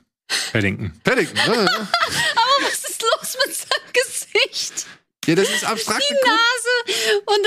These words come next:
Speaker 3: dann, äh, was ist das da oben links über
Speaker 2: Das ist
Speaker 3: seiner
Speaker 2: der Bahnhof,
Speaker 3: Nase?
Speaker 2: oder?
Speaker 3: Nein, nein, ich meine dieses, das Fellding, was noch so über
Speaker 1: Aber
Speaker 3: seiner
Speaker 1: wa-, was
Speaker 3: Nase
Speaker 1: gebt ihr ein? Gebt ihr dann Bär und bla ein oder
Speaker 2: Nee,
Speaker 1: gebt
Speaker 2: nur
Speaker 1: ihr
Speaker 2: Paddington.
Speaker 1: Paddington? Ihr gebt nur
Speaker 3: Paddington.
Speaker 1: Paddington ein.
Speaker 2: Nur Paddington.
Speaker 1: Aha.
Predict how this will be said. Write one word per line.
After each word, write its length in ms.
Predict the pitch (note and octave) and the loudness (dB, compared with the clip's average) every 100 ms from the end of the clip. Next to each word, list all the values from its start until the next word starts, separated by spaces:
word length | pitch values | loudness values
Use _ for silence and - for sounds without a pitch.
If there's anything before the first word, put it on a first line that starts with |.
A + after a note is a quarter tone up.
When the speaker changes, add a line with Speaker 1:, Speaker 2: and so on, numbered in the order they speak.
| G#4+ | 2
Speaker 3:
dann, 240 | D4+ C4+ G#3 | 2 0 -2
äh, 40 | F3+ | -2
was 180 | C4 A#3 | -4 -4
ist 160 | - | -4
das 160 | A3 - | -4 -2
da 140 | A#3+ | 0
oben 240 | G3 G#3+ G3+ | 2 2 2
links 320 | A3 F4 - | 2 0 0
über 160 | C#4 G4+ | 0 2
Speaker 2:
Das 80 | D#4 | 2
ist 40 | |
Speaker 3:
seiner 140 | G3+ | 2
Speaker 2:
der 60 | D#3 | 2
Bahnhof, 400 | F#3+ E4 B3+ C#3 | 2 4 2 2
Speaker 3:
Nase? 80 | G2+ | 0
Speaker 2:
oder? 420 | C3 B3+ C#4+ G#3+ - | 2 2 0 -2 -2
Speaker 3:
Nein, 280 | A#3 B3 C#4+ | 2 2 4
nein, 160 | D4 D#4+ | 4 4
ich 120 | D#4+ | 4
meine 180 | D4 D4 | 4 4
dieses, 480 | C#4 B3+ B3+ - - | 4 0 -2 -8 -8
das 220 | - B3+ - | -2 -2 0
Fellding, 520 | - A3+ F#4+ F#4 D4 | 2 2 4 4 4
was 160 | - - | 2 0
noch 120 | A#3+ | -2
so 140 | - G#3 | 0 2
über 120 | D4 | 4
Speaker 1:
Aber 120 | D4+ | 4
Speaker 3:
seiner 240 | C#4 C4 | 4 2
Speaker 1:
wa-, 60 | A#3 | 2
was 100 | - | 2
Speaker 3:
Nase 120 | E4+ | 2
Speaker 1:
gebt 100 | E4+ | 2
ihr 100 | F3 | 2
ein? 200 | - B2+ | 2 2
Gebt 160 | A#2 - | 0 0
ihr 80 | C3+ | 2
dann 260 | A#2+ A2 | 2 0
Bär 500 | G2 B2 C#3+ E3+ F#3 F#3 | 2 2 4 4 2 0
und 160 | C3+ | 0
bla 340 | A#2+ A#2+ E3+ - | 2 2 2 2
ein 220 | E3+ G3+ | 2 2
oder 160 | - G#3+ | 2 2
Speaker 2:
Nee, 60 | D#3 | 4
Speaker 1:
gebt 60 | C#3+ | 2
Speaker 2:
nur 180 | G3+ D#3+ | 2 2
Speaker 1:
ihr 40 | |
Speaker 2:
Paddington. 380 | A#3+ D#3 A#2+ A2+ | 2 2 0 0
Speaker 1:
Paddington? 20 | |
Ihr 60 | A#2+ | 0
gebt 80 | - | 2
nur 80 | D#4 | 4
Speaker 3:
Paddington. 40 | D4 C4+ - G#3+ | 4 2 0 0
Speaker 1:
Paddington 40 | |
ein. 100 | G#3+ | 2
Speaker 2:
Nur 100 | G#3 | 2
Paddington. 400 | G3 F#3+ A#2 F#2+ - | 2 0 0 -6 -2
Speaker 1:
Aha. 460 | C3+ B2+ F#2 G2+ | 0 2 -2 -6